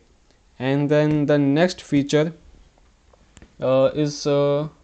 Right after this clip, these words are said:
using Alt plus arrow keys. Okay, so for example, if I just want to, uh, like, move this heading line, okay, move this heading line, uh, bottom, okay, to the bottom, so you, I can use Alt, I can, uh, hold Alt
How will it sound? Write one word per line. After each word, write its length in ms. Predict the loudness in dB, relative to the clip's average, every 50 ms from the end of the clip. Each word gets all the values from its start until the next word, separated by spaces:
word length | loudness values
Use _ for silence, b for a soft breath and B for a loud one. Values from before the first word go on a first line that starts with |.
| _ _ _ b b b b b b b b
using 460 | -4 -2 -2 0 0 0 0 -2 -4 -6
Alt 400 | -6 -2 2 2 2 2 0 -4 -12 -12 _ 0
plus 280 | 2 4 2 2 0 -6
arrow 280 | -8 -4 -2 -2 -2 -2
keys. 360 | -4 -4 -4 -4 -4 -4 -4
Okay, 240 | -6 -4 -4 -6 -6
so 480 | -6 -4 -2 0 0 2 2 2 0 0 0
for 120 | 0 0
example, 460 | 0 0 0 -2 -2 -2 -2 -2 -2
if 160 | -2 -2 0 0
I 140 | 0 0
just 240 | 0 -2 -4 -6 -6
want 260 | -6 -6 -6 -6 -4
to, 240 | -4 -4 -4 -4 -6 -10 _ _ -20 -14
uh, 320 | -10 -6 -4 -2 -2 -2 -2
like, 280 | 0 0 -2 -2 -2
move 340 | -4 -4 -2 -2 -2 -2 -2
this 180 | -2 -4 -4 -6
heading 440 | -10 -10 -8 -6 -4 -2 -2 -2 -2
line, 320 | -2 -4 -4 -6 -6 -8
okay, 220 | -10 -10 -8 -8
move 200 | -8 -6 -6 -6 -6
this 160 | -6 -8 -8
heading 320 | -8 -8 -6 -6 -6 -4
line, 300 | -4 -6 -6 -6 -8 -10 b b b b b b b b b -10
uh, 80 | -8
bottom, 520 | -2 2 2 2 2 2 0 -4 -4 -6 -10 -10 -6
okay, 320 | -4 -2 0 0 -2 -2
to 100 | -2 -2
the 100 | 0 0
bottom, 440 | 2 2 0 0 0 -4 -6 -8 -10 -16
so 300 | -12 -6 -2 0 0 2
you, 260 | 2 0 -2 -4 -8 -10 -8
I 140 | -6 -4 -4
can 220 | -2 -2 -2 0
use 460 | 0 0 0 0 -2 -2 -6 -10 b b b b b b _ _
Alt, 320 | -4 0 0 0 0 0 -2
I 120 | -6 -6 -4
can, 440 | -2 -2 -2 0 -2 -4 -6 -10 -18 _ _
uh, 500 | -10 -6 -4 -4 -2 -2 -4 -4 -6 -8 -10 -14 _ _ _ _ _ _ _ _
hold 340 | _ -4 0 2 2 2 0 -2
Alt 360 | -4 -4 -2 -2 -2 -4 -6